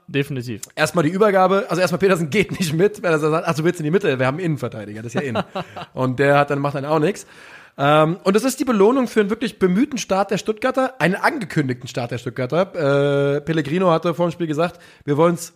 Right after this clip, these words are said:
Speaker 2: vorne rausrichten." Der F C A hatte andere Pläne.
Speaker 1: Und, äh, die haben sich vor allem auf den ruhenden Ball konzentriert. Der F C A macht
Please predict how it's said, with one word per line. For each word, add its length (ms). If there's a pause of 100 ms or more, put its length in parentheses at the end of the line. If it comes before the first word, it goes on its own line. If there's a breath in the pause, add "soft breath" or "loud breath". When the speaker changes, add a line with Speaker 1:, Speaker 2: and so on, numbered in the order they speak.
(140)
Speaker 2:
vorne 420
rausrichten." 600 (440 soft breath)
Der 160
F 100
C 140
A 120
hatte 140
andere 280
Pläne. 340 (1200 soft breath)
Speaker 1:
Und, 360
äh, 120
die 720 (240)
haben 220
sich 180
vor 180
allem 160
auf 120
den 120
ruhenden 360
Ball 160
konzentriert. 640 (560 soft breath)
Der 80
F 120
C 140
A 240
macht 280